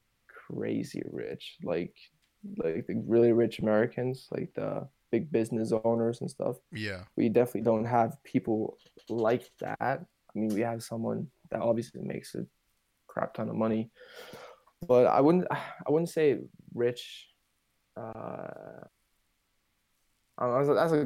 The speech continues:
Speaker 1: good question, actually, because the, I mean, most, most, uh, Norwegian families make a good amount of money.
Speaker 2: Yeah. Is,
Speaker 1: So.
Speaker 2: is, like,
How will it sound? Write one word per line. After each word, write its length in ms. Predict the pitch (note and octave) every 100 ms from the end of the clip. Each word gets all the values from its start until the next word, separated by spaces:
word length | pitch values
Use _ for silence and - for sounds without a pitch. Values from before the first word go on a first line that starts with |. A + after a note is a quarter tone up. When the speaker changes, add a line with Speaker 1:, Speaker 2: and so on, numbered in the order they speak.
| A2+
Speaker 1:
good 180 | - B2
question, 420 | - A2+ A2 - A#2
actually, 360 | A#2+ A#2+ - A#2
because 480 | A#2+ - A#2 B2 _ F#3+ - -
the, 340 | - B2 - - -
I 40 |
mean, 200 | E3+ D#3 -
most, 360 | C#3+ E3 E3 -
most, 320 | C#3 C#3+ C#3+ -
uh, 320 | A#2+ A#2+ B2
Norwegian 640 | A#2+ A#2 A2+ A2+ A2+ B2 C3
families 460 | - - - - B2 -
make 240 | - -
a 40 | -
good 140 | -
amount 240 | A1 - A1
of 60 |
money. 340 | A1+ G#1+ G#1+ C3 _ _ _ _ _ _ _ _ _ _ _ _ -
Speaker 2:
Yeah. 380 | A2 G2+ F2+ - _ _
Is, 480 | B2 B2+ A2 - - _ _
Speaker 1:
So. 600 | - - - - D3+ D3 _ -
Speaker 2:
is, 760 | B2 B2 B2 A#2+ A#2 A2+ A2 -
like, 400 | G#2 G#2 G2 -